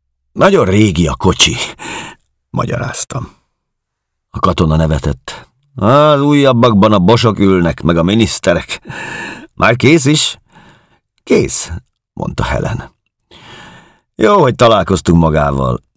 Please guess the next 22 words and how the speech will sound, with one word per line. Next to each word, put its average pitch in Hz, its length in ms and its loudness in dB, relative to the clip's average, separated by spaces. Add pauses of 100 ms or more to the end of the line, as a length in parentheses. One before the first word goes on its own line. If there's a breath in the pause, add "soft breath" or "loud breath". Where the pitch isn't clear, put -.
(320)
jelentette - 640 -8
ki - 160 -6
a 53 80 -6
katona. - 540 -10 (460)
„Én 139 220 0
csak 123 160 0
annyit 147 320 2
értek 107 300 2
az 95 140 2
autókhoz, 110 800 2
hogy 65 200 -4
benzin 65 580 -2
kell 57 260 -2
nekik.” - 520 -10 (840)
Felmászott - 640 -6
a - 60 -12
kocsira. - 640 -10 (440)
Helen 65 280 -6
utána. 50 600 -10 (380)
Bekapcsolta - 640 -10
a - 40 -8
motort. - 600 -14